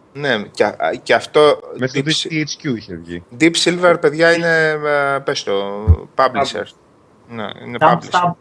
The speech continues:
Speaker 4: Dumps-, Dumpstab-,
Speaker 3: Έλα.
Speaker 4: τι λέει;
Speaker 2: Ναι.
Speaker 1: Dumpbuster.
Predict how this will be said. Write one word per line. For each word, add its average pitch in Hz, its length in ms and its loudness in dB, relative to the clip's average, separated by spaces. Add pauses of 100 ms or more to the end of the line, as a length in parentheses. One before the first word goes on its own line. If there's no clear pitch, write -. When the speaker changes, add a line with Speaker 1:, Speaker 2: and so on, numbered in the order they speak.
Speaker 4:
Dumps-, 151 580 -2
Dumpstab-, 151 380 -2 (1120)
Speaker 3:
Έλα. 113 180 -16
Speaker 4:
τι 151 60 -12
λέει; 160 180 0
Speaker 2:
Ναι. 101 180 -4 (380)
Speaker 1:
Dumpbuster. 127 640 4